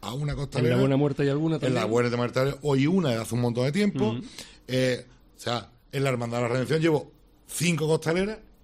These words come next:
Speaker 1: y yo no le he dado bombo a esto. Es que le estamos dando un bombo a algunas cosas que no tienen sentido alguno.
Speaker 2: Ujú.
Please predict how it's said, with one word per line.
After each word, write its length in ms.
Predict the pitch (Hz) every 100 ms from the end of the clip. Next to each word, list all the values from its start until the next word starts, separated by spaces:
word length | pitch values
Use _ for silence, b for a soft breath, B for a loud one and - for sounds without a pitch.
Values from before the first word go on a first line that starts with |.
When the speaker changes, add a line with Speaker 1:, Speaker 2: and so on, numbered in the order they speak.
| -
Speaker 1:
y 240 | - -
yo 100 | - -
no 60 |
le 100 | 113
he 20 | 135
dado 120 | 208
bombo 320 | 220 185 120
a 60 | 170
esto. 280 | - 262 190 - b b b b b b -
Es 160 | 127
que 120 | - 127
le 80 |
estamos 300 | 127 139 156
dando 220 | 180 226 247
un 120 | 185
bombo 280 | 170 160 151
a 40 |
algunas 280 | 143 143 143
cosas 280 | - 135 143
que 100 | 147
no 100 | 139
tienen 240 | 151 190
sentido 360 | 226 233 214 156
alguno. 300 | 123 226 220
Speaker 2:
Ujú. 380 | 123 110 101